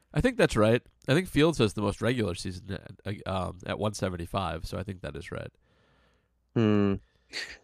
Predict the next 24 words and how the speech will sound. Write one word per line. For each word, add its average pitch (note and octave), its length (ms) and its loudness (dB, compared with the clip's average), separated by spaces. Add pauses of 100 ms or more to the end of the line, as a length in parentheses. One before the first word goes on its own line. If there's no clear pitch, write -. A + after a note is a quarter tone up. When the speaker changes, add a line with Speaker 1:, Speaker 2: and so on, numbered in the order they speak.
(520)
Speaker 2:
All F3+ 80 12
right, G#3 240 12
Kyle. G#3 520 12 (240)
Oh, G#3+ 140 12
this A#3+ 140 8
is B3+ 100 8
a B3+ 40 12
new D4+ 140 12
name. C3 260 10
Kyle F3+ 320 10
Orcholski G3+ 840 4
or A#2 200 2
Olkolski? F#3 600 0
What A3 100 8
do F3 80 6
we D#3 80 6
think? - 400 -4 (800)
Speaker 1:
I'm, F#3 160 -4
I'm F3+ 140 0
going G#3 220 6
hard B2+ 320 6
C A2 220 0
on F#2+ 180 0
that, F2 220 -4